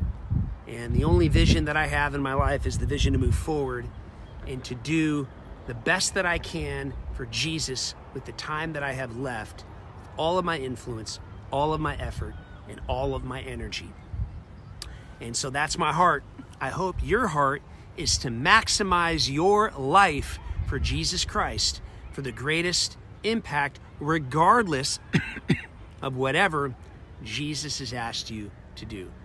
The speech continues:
There are no great assignments in the kingdom of God.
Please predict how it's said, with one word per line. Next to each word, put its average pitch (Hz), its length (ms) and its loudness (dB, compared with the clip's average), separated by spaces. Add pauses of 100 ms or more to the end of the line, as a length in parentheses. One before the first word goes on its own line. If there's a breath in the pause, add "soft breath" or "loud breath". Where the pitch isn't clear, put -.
(140)
There 185 140 0
are 233 140 4
no 170 180 2
great 113 300 -6
assignments 104 640 -6 (1300)
in 120 140 -6
the 117 60 -8
kingdom 113 380 -6
of - 140 -14
God. 80 280 -8